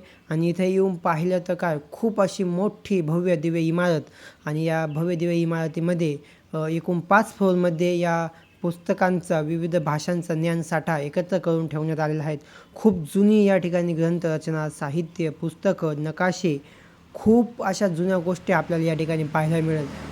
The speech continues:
त्यांचं जतन या गोवाच्या सरकारने केलेलं आहे. विविध भाषांचे पेपर्स या ठिकाणी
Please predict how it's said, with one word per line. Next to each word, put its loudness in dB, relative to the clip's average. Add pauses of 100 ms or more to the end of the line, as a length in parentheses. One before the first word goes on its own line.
त्यांचं 2
जतन 2
या 0
गोवाच्या 0
सरकारने -2
केलेलं -2
आहे. 0 (480)
विविध 2
भाषांचे 2
पेपर्स 2
या 0
ठिकाणी -2